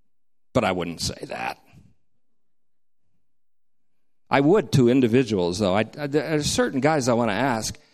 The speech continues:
You just said that everybody's gonna be saved. Then you backed up and said, "You're not a universalist." What does that mean? How do you square those two?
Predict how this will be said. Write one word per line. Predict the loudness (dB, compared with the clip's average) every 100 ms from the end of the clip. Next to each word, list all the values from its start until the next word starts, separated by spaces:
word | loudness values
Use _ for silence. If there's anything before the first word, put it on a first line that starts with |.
| _ _ _ _ _
You | -2
just | 2 2 4 4
said | 4 2 0 -6 -12 -12 _ _ _ _ _ _ _ _ _ _ _
that | 0
everybody's | 2 4 4 2 2
gonna | 2
be | 2
saved. | 2 2 2 2
Then | 2
you | 2
backed | 2 0 -2
up | 0
and | -2
said, | 0 0
"You're | 2 2
not | 2 2 0 -2
a |
universalist." | -2 0 0 0 -2 -8 -4
What | -2 0
does | 0
that | 2 2 2
mean? | 2 2 0
How | 2 4
do | 4
you | 4
square | 2 0 2 2
those | 2 0 -4
two? | -8 -10